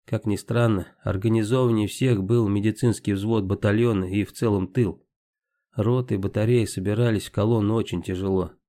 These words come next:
Впервые за все время штурма мне пришлось орать и гонять, чтобы добиться своего.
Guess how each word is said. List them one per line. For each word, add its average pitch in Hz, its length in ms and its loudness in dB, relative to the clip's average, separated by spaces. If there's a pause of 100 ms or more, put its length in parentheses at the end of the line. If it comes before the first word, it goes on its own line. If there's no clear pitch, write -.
Впервые 131 380 -2
за 117 140 0
все 113 200 -2
время 123 260 2
штурма 131 460 2
мне 117 240 0
пришлось 113 440 -2
орать 120 360 0
и 104 40 -2
гонять, 110 380 0
чтобы 92 260 -4
добиться 104 400 0
своего. 92 480 -4